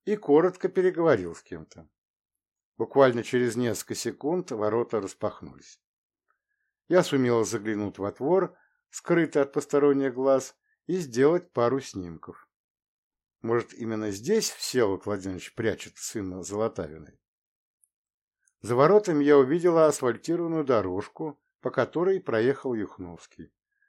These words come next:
Сразу же за ним закрылись ворота. Проникнуть на территорию двора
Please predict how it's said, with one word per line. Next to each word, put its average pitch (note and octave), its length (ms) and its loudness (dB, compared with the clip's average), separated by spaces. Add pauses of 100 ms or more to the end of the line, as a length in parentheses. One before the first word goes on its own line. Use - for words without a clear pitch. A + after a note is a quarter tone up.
(220)
Сразу C3+ 480 6
же G#2 120 0
за A2 200 0
ним D3+ 340 -2
закрылись G#2 540 -8
ворота. D#2 420 -12 (840)
Проникнуть A#2+ 580 -2
на G#2 80 -6
территорию G#2+ 580 -4
двора A#2 520 2